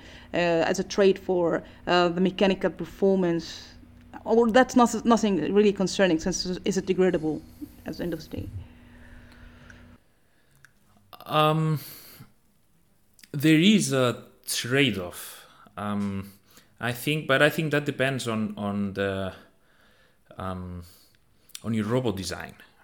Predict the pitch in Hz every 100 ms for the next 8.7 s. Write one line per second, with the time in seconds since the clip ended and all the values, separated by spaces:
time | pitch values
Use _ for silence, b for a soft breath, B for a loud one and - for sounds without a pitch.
0 | - 87 101 - - - - _ 135 143
1 | 135 - 113 123 120 117 110 101 - 113
2 | 104 104 98 92 - - _ _ _ _
3 | _ - - 127 131 123 120 110 - -
4 | - _ _ - 113 120 156 139 139 139
5 | 131 - 120 107 101 120 110 85 - -
6 | 98 104 104 - - _ - _ 101 98
7 | 98 90 - - 95 101 101 120 131 123
8 | - 104 117 120 113 - -